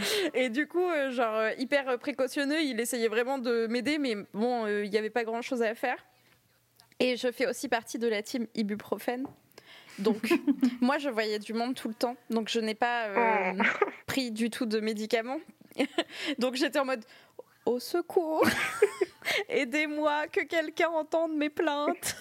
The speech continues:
Speaker 1: <laughs> Et, euh, et du coup, euh, je ne sais pas si c'est lié parce que j'ai entendu beaucoup de personnes avoir des problèmes d'insomnie, d'insomnie avec le confinement et tout ça. Mais j'étais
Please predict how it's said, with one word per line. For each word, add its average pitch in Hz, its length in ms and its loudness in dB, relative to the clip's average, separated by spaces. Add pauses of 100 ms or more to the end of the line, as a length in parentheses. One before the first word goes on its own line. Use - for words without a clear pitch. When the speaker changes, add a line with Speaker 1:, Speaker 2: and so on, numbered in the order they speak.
(440)
Speaker 1:
<laughs> 370 400 -4
Et, 247 240 2
euh, 214 640 -2 (180)
et 202 140 4
du 214 160 -4
coup, 349 160 0
euh, 220 800 0
je 220 160 2
ne 277 120 -4
sais 330 180 -2
pas 339 120 2
si 349 160 -6
c'est 285 200 -2
lié 262 240 0
parce 254 200 -2
que 233 200 0
j'ai 226 320 0
entendu 226 360 -2
beaucoup 247 280 -2
de - 60 -16
personnes 262 400 -2
avoir 220 220 0
des 202 120 -4
problèmes 240 340 -2
d'insomnie, 240 600 0 (120)
d'insomnie 247 600 0
avec 208 240 -4
le 214 80 0
confinement 214 480 -2
et 202 80 -2
tout 214 160 -4
ça. 214 220 -2 (580)
Mais 220 240 0 (580)
j'étais 208 400 -2